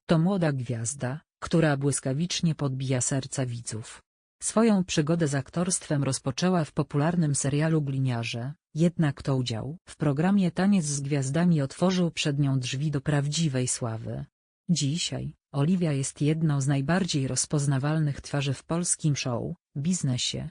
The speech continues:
Jej kariera rozwija się w zawrotnym tempie, a liczba fanów śledzących jej profil w mediach społecznościowych stale rośnie. Już prawie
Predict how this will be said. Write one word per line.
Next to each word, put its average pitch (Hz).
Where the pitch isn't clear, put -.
Jej 156
kariera 151
rozwija 139
się -
w 127
zawrotnym 147
tempie, 123
a 160
liczba 160
fanów 156
śledzących 156
jej 135
profil 151
w 139
mediach 160
społecznościowych 139
stale 170
rośnie. 123
Już 202
prawie 113